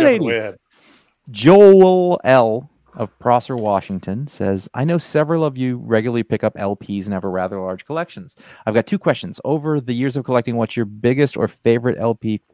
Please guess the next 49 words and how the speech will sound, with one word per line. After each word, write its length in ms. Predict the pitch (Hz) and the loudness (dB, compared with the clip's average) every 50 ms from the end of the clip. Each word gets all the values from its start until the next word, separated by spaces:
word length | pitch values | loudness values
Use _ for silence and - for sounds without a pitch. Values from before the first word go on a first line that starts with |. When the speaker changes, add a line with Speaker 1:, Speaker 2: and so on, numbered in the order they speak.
| _ | _
Speaker 2:
find 280 | - 101 101 101 104 98 | -6 -4 -2 -2 -2 -2
at 80 | 98 95 | -2 -4
a 40 | 92 | -4
thrift 320 | - - - 110 101 - | -6 -6 -6 -6 -6 -6
store? 480 | - - - 95 95 95 95 104 113 _ _ _ _ _ _ _ _ _ _ _ _ _ _ _ _ - | -8 -10 -6 -4 -2 -2 -2 -2 -4 _ _ _ _ _ _ _ _ _ _ _ _ _ _ _ _ -10
Goodwill, 400 | 113 101 101 104 101 98 95 95 | -10 -8 -6 -4 -2 -2 -2 -2
local 240 | 95 92 - 92 | -4 -4 -6 -10
charity 320 | - - 98 92 92 90 92 | -10 -8 -6 -6 -4 -6 -8
store, 320 | - - - 95 95 92 | -8 -8 -6 -4 -4 -4
blah, 160 | 92 101 101 | -6 -6 -8
blah, 120 | 101 107 104 | -8 -8 -8
blah. 380 | - - 95 95 98 98 110 - _ _ _ _ _ - | -6 -4 -2 0 0 0 -2 -6 _ _ _ _ _ -16
I 60 | 117 | -10
find 260 | - - 110 104 101 98 | -4 -2 -2 0 0 -2
that 60 | 98 | -4
great 220 | 95 104 98 95 | -2 -2 -2 -2
L 140 | - 92 92 | -2 -4 -4
P 120 | - 101 90 | -4 -6 -8
finds 280 | - 95 92 92 92 | -6 -6 -6 -6 -6
are 40 | 98 | -8
getting 200 | 90 98 95 95 | -8 -8 -6 -4
harder 200 | 95 98 92 92 | -2 -2 -2 -2
to 80 | 92 87 | -4 -6
come 200 | - 101 98 98 | -4 -4 -2 2
by. 300 | 92 95 95 95 92 90 - | 2 4 4 4 2 2 -2
In 80 | 90 87 | -6 -8
the 60 | 82 | -8
past 260 | - - 92 87 - | -8 -8 -10 -10 -8
ten 120 | - 98 | -8 -8
years, 160 | 101 110 127 120 | -6 -6 -6 -6
do 80 | 147 | -6
you 60 | 151 | -6
think 220 | 143 - 151 151 - | -6 -4 -6 -6 -4
that 100 | - 131 | -2 -2
it 40 | 127 | -2
has 120 | 117 107 | 0 -2
anything 240 | 117 117 110 113 113 | -2 -4 -4 -4 -4
to 60 | 107 | -2
do 60 | 107 | -2
with 120 | 107 104 104 | -2 -2 -2
every 220 | 107 101 104 101 | -2 -2 -4 -6
T 160 | - - 101 | -6 -6 -6
V 100 | 101 101 | -4 -4
show, 160 | 95 - 101 | -4 -2 -2
movie, 420 | 95 92 92 92 92 92 92 92 92 | -2 -2 -2 -2 -2 -2 -2 -4 -4
now 280 | 92 92 90 92 92 | -6 -6 -6 -6 -6
often 200 | 90 90 - 85 85 | -6 -6 -6 -6 -4
beer 160 | 98 107 104 | -2 -2 -2
commercial 480 | - 101 98 98 95 - - 95 92 | -2 -2 -2 -2 -2 -2 -2 -4 -4